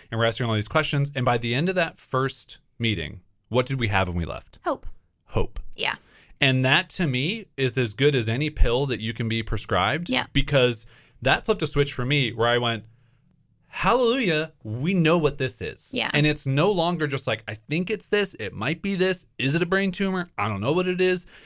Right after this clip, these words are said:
Speaker 1: All these questions were floating around, and you had this person who specialized in this thing and went, "No, this is what it is. I've seen this before. I've treated this before.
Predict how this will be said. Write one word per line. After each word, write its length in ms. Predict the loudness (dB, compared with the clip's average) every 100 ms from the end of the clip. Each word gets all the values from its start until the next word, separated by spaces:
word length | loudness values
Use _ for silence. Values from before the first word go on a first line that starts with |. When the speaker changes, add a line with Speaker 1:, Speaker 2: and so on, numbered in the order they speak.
| -12 0
Speaker 1:
All 140 | 2
these 160 | 2 -2
questions 420 | -2 -2 -2 -4
were 120 | -2
floating 260 | 0 0 0
around, 200 | 0 -2
and 240 | -2 -4 -2
you 180 | 0 2
had 180 | 4 0
this 120 | -2
person 340 | -2 -2 0
who 120 | 0
specialized 560 | -2 -2 -4 -2 -4 -2
in 40 |
this 100 | -4
thing 280 | -2 -2 -2
and 80 | -2
went, 220 | -2 -2
"No, 180 | -4 -4
this 180 | -4 -6
is 80 | -2
what 120 | 0
it 40 | 0
is. 200 | -2 -2
I've 120 | -4 -2
seen 220 | -2 0
this 120 | 0
before. 380 | -2 0 0 0
I've 80 | -4
treated 280 | -6 -4 -2
this 140 | -4
before. 480 | -6 0 4 4 2